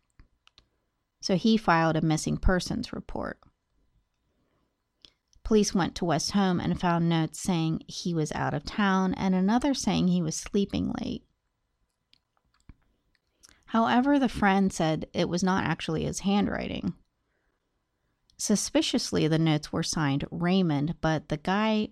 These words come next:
only went by Ray. Police left without anything concrete to go on, though. But later, the friend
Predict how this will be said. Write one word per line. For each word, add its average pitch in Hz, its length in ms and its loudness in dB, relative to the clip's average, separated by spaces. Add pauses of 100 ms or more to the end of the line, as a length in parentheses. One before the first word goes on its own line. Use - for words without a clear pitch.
(140)
only 180 240 2
went 160 220 -2
by 131 160 -6
Ray. 156 500 -4 (2500)
Police 214 380 4
left 170 280 2
without 151 400 0
anything 160 460 -2
concrete - 560 -4
to - 80 -6
go 147 220 -2
on, - 200 -4
though. - 280 -10 (2250)
But - 120 -2
later, 185 560 2
the 175 100 -2
friend 190 460 2